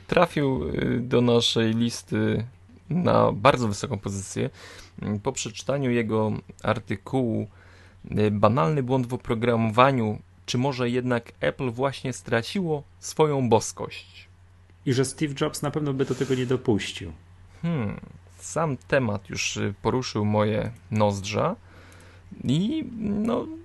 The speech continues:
Speaker 1: ruszyliśmy do czytania. Kilka fragmentów, żeby wam naświetlić głębie, mm, nie wiem, no,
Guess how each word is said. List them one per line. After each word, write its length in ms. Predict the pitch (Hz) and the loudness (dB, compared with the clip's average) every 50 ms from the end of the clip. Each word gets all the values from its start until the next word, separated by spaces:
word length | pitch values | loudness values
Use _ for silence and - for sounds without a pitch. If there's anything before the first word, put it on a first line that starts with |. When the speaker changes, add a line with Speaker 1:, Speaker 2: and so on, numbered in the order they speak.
| - | -6
Speaker 1:
ruszyliśmy 800 | - - 339 - - 208 190 185 185 - - 208 196 202 214 214 208 - - - - - - - - - - - - | -2 -2 -2 0 0 0 0 0 -2 -2 -2 -2 0 0 0 -2 -4 -8 -16 -20 -20 -20 -20 -20 -20 -20 -18 -10 -8
do 320 | 123 117 113 113 117 - - | 0 4 4 4 4 2 -2
czytania. 800 | - - 180 180 - - - 330 294 190 151 127 113 110 110 110 - - - - - - - - - - - - - - - - - - - - - - - - - - | -4 -4 -4 -4 -2 -2 0 2 4 4 4 4 4 4 2 -2 -6 -14 -20 -20 -20 -20 -20 -20 -20 -20 -20 -20 -20 -20 -20 -20 -20 -20 -20 -20 -20 -20 -20 -20 -20 -8
Kilka 260 | - 156 147 127 131 117 | -4 -2 2 2 2 2
fragmentów, 640 | - 123 107 110 127 120 107 - 104 104 - - - | 2 0 2 4 4 4 4 2 -4 -4 -6 -10 -8
żeby 260 | 101 101 104 98 101 | -6 -4 -2 -2 0
wam 480 | 101 107 104 101 101 104 101 104 104 104 | 2 2 2 2 2 0 0 0 0 0
naświetlić 640 | 107 104 101 - - 120 113 - 113 104 - - - | 0 0 -2 -2 -4 -6 -4 -4 -6 -6 -6 -8 -12
głębie, 720 | 107 104 113 120 135 135 127 110 110 113 113 113 113 113 - - - - - - - - - - - - - | -10 -2 2 2 4 4 2 -2 -2 -2 0 0 0 -2 -4 -10 -20 -20 -20 -20 -20 -20 -20 -20 -18 -14 -12
mm, 340 | - - 90 - - - - - - - - - - - - - - - - | -10 -8 -8 -6 -8 -8 -8 -12 -16 -20 -20 -20 -20 -20 -20 -20 -20 -14 -12
nie 160 | 160 190 - | -10 -8 -6
wiem, 180 | - - 107 107 | -4 -2 -2 -2
no, 140 | 104 - | -4 -4